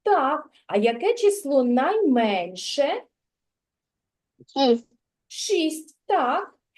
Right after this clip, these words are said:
Speaker 1: Артемчик, а яке число більше, ніж шість,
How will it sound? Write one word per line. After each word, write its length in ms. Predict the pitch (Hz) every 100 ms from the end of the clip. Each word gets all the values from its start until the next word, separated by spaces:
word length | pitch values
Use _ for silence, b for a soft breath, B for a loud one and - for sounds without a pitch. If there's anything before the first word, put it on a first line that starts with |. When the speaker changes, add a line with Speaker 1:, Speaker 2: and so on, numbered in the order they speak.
| b
Speaker 1:
Артемчик, 560 | 294 294 311 269 214 -
а 120 | 220
яке 460 | 269 339 - 480 -
число 580 | 320 330 - 330 349
більше, 840 | 233 214 320 339 285 233 - - 220
ніж 680 | 233 269 262 208 - - _ _ _
шість, 1120 | - - - - 220 302 523 571 - - -